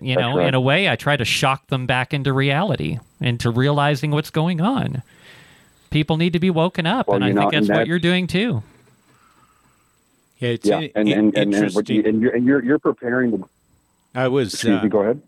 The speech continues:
Speaker 3: I was at Treasure Island yesterday.
Speaker 1: Oh,
Speaker 3: Uh,
Speaker 1: yeah, you were,
Speaker 3: that's
Speaker 1: weren't
Speaker 3: where,
Speaker 1: you?
Speaker 3: <laughs>
Speaker 1: Yes.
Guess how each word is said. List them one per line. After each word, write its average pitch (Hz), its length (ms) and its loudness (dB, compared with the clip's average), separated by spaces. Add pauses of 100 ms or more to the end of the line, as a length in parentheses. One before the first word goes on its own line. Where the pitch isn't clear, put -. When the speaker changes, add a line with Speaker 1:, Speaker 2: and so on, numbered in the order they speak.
Speaker 3:
I 131 100 -2
was 123 160 -2
at 123 220 -2
Treasure 98 480 -2
Island 98 340 -2
yesterday. 98 720 -4 (320)
Speaker 1:
Oh, 139 80 0
Speaker 3:
Uh, 170 120 0
Speaker 1:
yeah, 240 140 2
you 226 180 0
were, 214 160 2
Speaker 3:
that's 269 100 2
Speaker 1:
weren't 196 280 0
Speaker 3:
where, 131 100 2
Speaker 1:
you? 123 60 -2
Speaker 3:
<laughs> - 20 -
Speaker 1:
Yes. 175 520 -2